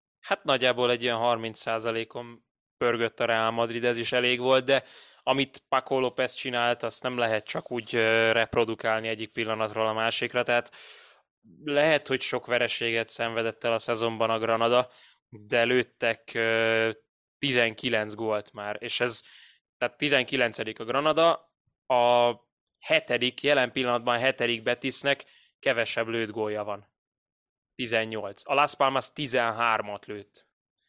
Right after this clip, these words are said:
Hattal többet lőtt a Granada, mint a Las Palmas, csak közben nagyon sokat is kaptak, és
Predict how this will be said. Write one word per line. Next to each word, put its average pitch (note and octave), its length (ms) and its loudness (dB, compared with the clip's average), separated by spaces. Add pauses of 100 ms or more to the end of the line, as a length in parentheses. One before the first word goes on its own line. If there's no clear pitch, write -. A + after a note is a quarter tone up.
(300)
Hattal B2 400 2
többet A2+ 360 -6
lőtt A2+ 240 -8
a A2 60 -8
Granada, A2+ 360 -2
mint A2 240 -12
a A2+ 160 2
Las A#2+ 200 0
Palmas, D3+ 360 2 (280)
csak - 220 -2
közben D3 280 2
nagyon C3+ 240 2
sokat C3 360 -4
is A#2 160 -10
kaptak, C3 420 -2
és - 280 -2